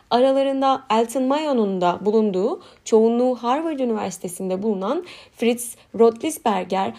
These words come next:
Claire Turner ve Thomas North Whitehead gibi bir grup araştırmacıyı Hawthorne üretim tesislerine davet ediyor. Elton Mayo'nun öncülüğünü yaptığı ekip aydınlatma deneylerinin bulgularını inceledikten sonra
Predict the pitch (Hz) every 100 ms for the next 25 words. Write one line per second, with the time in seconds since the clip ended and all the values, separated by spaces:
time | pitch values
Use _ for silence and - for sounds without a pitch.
0 | - - 240 226 240 233 262 247 240 185
1 | 196 - - 208 220 254 269 277 - 240
2 | 220 247 277 - 220 277 285 233 220 185
3 | 190 247 277 233 196 - 190 190 - 190
4 | 180 190 330 - - - - 349 349 349
5 | 330 294 277 269 285 277 208 175 - 175
6 | 202 302 262 185 170 170 - - - -
7 | _ - _ - 226 247 330 320 381 403
8 | 277 220 202 196 202 190 190 185 202 214
9 | - 190 269 269 - 359 - - - -
10 | 220 226 233 240 403 453 302 240 196 185
11 | 180 185 196 269 269 233 196 185 233 269
12 | 269 254 269 - 311 381 - 196 175 254